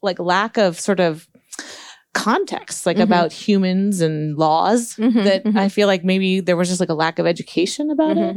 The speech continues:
Speaker 2: Mm-hmm, mm-hmm. And w-, their response to you was what? They, that, that this was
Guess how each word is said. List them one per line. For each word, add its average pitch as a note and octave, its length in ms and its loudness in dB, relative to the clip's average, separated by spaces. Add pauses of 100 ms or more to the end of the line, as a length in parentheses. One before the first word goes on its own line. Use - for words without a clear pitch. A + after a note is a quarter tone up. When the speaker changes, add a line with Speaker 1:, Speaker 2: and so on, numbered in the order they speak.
Speaker 2:
Mm-hmm, G3+ 100 -4
mm-hmm. G3+ 160 -2 (260)
And B3 180 2
w-, C#4+ 120 -4
their C#4 140 2
response D#4+ 520 -2
to A3+ 100 -4
you F#3+ 160 2
was D#3+ 260 -2
what? A#2 320 -2
They, E3 200 0
that, F3+ 220 -4
that - 220 -2
this E3+ 240 -2
was D#3 600 -2